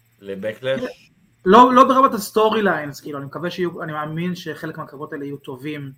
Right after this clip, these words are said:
Speaker 2: בזירה, אבל אין, אין איזה כיוון שאני אומר, "אה, איזה יופי שהם הולכים לכיוון הזה, זה מעניין, אני רוצה לראות את שני חבר'ה האלה עובדים ביחד, הם טובים על המיקרופון, הם טובים בזירה, יש כימיה,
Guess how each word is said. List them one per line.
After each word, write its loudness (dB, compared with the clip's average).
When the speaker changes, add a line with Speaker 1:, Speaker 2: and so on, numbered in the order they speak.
Speaker 2:
בזירה, 0
אבל -6
אין, -4
אין -4
איזה 0
כיוון -4
שאני -8
אומר, -8
"אה, 8
איזה 4
יופי 2
שהם -10
הולכים -14
לכיוון -12
הזה, -12
זה -12
מעניין, -8
אני -14
רוצה -14
לראות -10
את -20
שני -16
חבר'ה -12
האלה -8
עובדים -14
ביחד, -6
הם -20
טובים -8
על -4
המיקרופון, -6
הם -12
טובים -14
בזירה, -6
יש -8
כימיה, -6